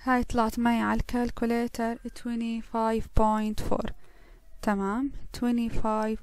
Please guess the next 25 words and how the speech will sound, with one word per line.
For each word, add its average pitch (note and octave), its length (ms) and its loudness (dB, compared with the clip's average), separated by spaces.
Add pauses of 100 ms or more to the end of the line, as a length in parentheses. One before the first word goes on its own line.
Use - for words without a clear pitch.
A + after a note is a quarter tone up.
(140)
point G#3+ 420 -4 (120)
four، A#3+ 340 2 (1160)
أم، A3 480 -2 (1200)
فايف. F#3+ 300 -4
خلينا G#3 220 -6
ناخدها G3 640 -8 (120)
four G3 160 -6 (100)
digits. F#3 360 -12
بعد A3+ 220 4
هيك G#3+ 240 -2
راح G#3 120 -8
أضرب G#3+ 380 0 (460)
ب G#3+ 40 4
ميتين G#3+ 380 0
وتلاتة G#3+ 400 -4
وسبعين A3+ 480 -2
وأقسم - 380 -6
على G#3 220 -4
سبعمية A3+ 800 -4 (520)
وستين. G#3 760 -4 (500)
تمام، G3+ 320 0
بطلع A3+ 280 0
معي G#3+ 200 -2
الفاينل A3 500 -2
آنسر G#3 540 -2